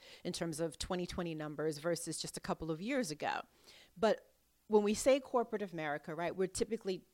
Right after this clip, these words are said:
talking about the Fortune five hundred companies, et cetera. They employ about twenty-eight million people. If you, and if you need a visual, that's about the size of Texas. Small businesses, which are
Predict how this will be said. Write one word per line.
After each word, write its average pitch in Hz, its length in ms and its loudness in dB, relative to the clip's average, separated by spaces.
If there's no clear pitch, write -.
talking 175 400 0
about 156 240 0
the 170 80 -4
Fortune 165 480 -6
five 160 240 0
hundred 151 400 -6
companies, 151 440 -6
et - 120 -10
cetera. - 480 -4
They 240 220 8
employ 202 800 2
about 165 360 0
twenty-eight 240 800 2
million 165 520 0
people. - 540 -6
If 190 160 -2
you, 202 100 -2
and 208 100 2
if 202 100 -2
you 208 60 0
need 240 160 0
a 285 80 2
visual, 151 800 -2
that's 220 220 2
about 208 320 4
the 135 80 -2
size 165 520 2
of - 200 -10
Texas. - 760 -6
Small 196 500 2
businesses, 254 920 2
which 180 220 -2
are 147 140 -6